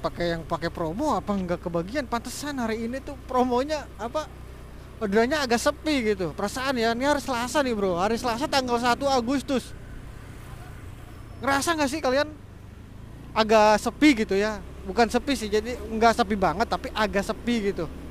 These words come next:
Ternyata nggak ada promonya. Perasaan gue tadi order, apa, dapat penumpang banyak yang nggak pakai promo gitu. Emang ada aja yang pakai promo, tapi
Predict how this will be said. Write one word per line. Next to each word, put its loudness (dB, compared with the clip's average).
Ternyata 0
nggak 6
ada 0
promonya. 4
Perasaan -2
gue 0
tadi 2
order, 2
apa, 0
dapat 0
penumpang -2
banyak -2
yang -2
nggak -6
pakai -2
promo 0
gitu. -4
Emang 2
ada 8
aja 8
yang -
pakai 4
promo, 2
tapi -2